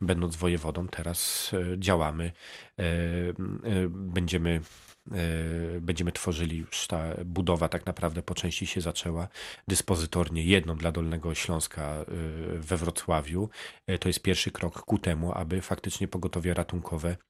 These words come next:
dyspozytorzy będą od pierwszego stycznia pracownikami Urzędu Wojewódzkiego i to będzie pierwszy krok ku takiej, e, pracy,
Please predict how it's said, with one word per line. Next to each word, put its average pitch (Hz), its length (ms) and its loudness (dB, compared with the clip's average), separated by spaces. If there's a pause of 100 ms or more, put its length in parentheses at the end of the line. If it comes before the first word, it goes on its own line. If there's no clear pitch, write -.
dyspozytorzy 90 680 4
będą 85 200 0
od 85 100 -4
pierwszego 90 300 -4
stycznia 87 380 -2 (360)
pracownikami 87 600 2
Urzędu 85 300 2
Wojewódzkiego 82 540 0
i 117 60 0
to 120 120 -2
będzie 110 180 6
pierwszy 107 300 4
krok - 300 -4
ku 101 200 -2
takiej, 98 380 -2 (640)
e, 101 180 4
pracy, 92 580 4